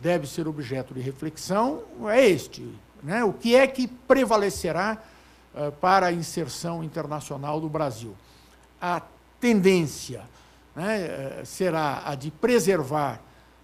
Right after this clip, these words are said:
essas diretrizes tradicionais da política externa brasileira, inscritas, inclusive, na Constituição Federal, ou acabará prevalecendo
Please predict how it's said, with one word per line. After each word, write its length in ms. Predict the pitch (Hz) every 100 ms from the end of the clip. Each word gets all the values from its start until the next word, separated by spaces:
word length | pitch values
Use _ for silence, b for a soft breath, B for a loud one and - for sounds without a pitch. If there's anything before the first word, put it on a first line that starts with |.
| -
essas 380 | 180 170 185 135
diretrizes 760 | 185 170 170 156 139 123 -
tradicionais 880 | - 208 226 - 190 160 170 208 180
da 100 | 151
política 460 | - 143 156 - 131
externa 420 | - 156 147 139
brasileira, 580 | 135 120 123 156 214 180
inscritas, 680 | 135 - 156 160 156 127
inclusive, 440 | 139 127 123 180 151
na 140 | 135
Constituição 540 | - 135 - 123 127 120
Federal, 600 | 139 135 180 254 B B B -
ou 440 | 247 254 302 320 B B B B
acabará 600 | 220 214 226 196 170 190
prevalecendo 1200 | - - 233 208 196 185 139 - 156 165 175 196